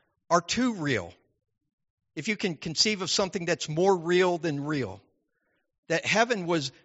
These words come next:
more solidly physical than anything we experience, that it was overwhelming them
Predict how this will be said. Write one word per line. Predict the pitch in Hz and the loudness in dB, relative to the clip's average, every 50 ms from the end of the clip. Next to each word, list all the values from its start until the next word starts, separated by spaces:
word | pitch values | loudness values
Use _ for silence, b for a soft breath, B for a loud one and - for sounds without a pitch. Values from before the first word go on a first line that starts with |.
| b - | b -14
more | 139 139 170 202 214 214 208 202 202 - | -4 0 4 6 8 8 8 6 4 2
solidly | - - - - 214 202 214 226 214 220 185 180 180 180 | 2 2 4 4 4 6 6 6 4 2 2 2 0 0
physical | 165 - - - 226 247 214 208 - - 190 175 | -2 0 4 6 6 6 6 2 0 2 2 2
than | 160 165 170 180 | 2 2 -2 -2
anything | - 202 226 247 226 - - 214 196 190 180 | -2 -4 -2 -2 -4 -4 -4 -4 -4 -4 -4
we | 190 233 226 | -2 0 0
experience, | 202 - - - - 156 123 104 104 98 101 - - - - _ _ _ _ _ _ _ | 0 0 0 -2 -2 -2 -4 -4 -6 -8 -10 -10 -12 -12 -12 _ _ _ _ _ _ _
that | - 170 180 | 2 4 4
it | 196 190 | 4 2
was | 185 175 160 - - | 2 0 0 2 4
overwhelming | 208 208 208 208 196 180 175 202 214 233 233 220 185 156 | 4 4 6 4 2 4 4 4 4 4 2 0 0 0
them | 165 156 160 | 0 0 -2